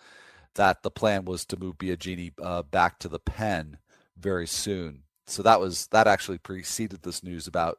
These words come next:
Aaron Sanchez maybe being back this weekend. And, uh, certainly Biagini did not help his cause, uh, with his start on Sunday. Matt Holliday is not expected to return this week, according to M L B dot com. So make sure, uh, if you have a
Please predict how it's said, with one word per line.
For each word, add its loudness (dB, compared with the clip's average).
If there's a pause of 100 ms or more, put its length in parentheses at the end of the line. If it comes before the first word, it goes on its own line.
(160)
Aaron -8
Sanchez -8
maybe -10
being -12
back -2
this -14
weekend. -16 (500)
And, -10
uh, -2
certainly -2
Biagini -4
did -14
not 0 (440)
help 2
his -4
cause, 0 (480)
uh, -4
with -10
his -8
start -6
on -8
Sunday. -8 (760)
Matt 8
Holliday 10
is 0
not 6
expected 0
to -6
return -2
this -6
week, -4
according -6
to 0
M 0
L 2
B -6
dot 2
com. 2
So -4
make -8
sure, -2
uh, 2
if -6
you -6
have 0
a -8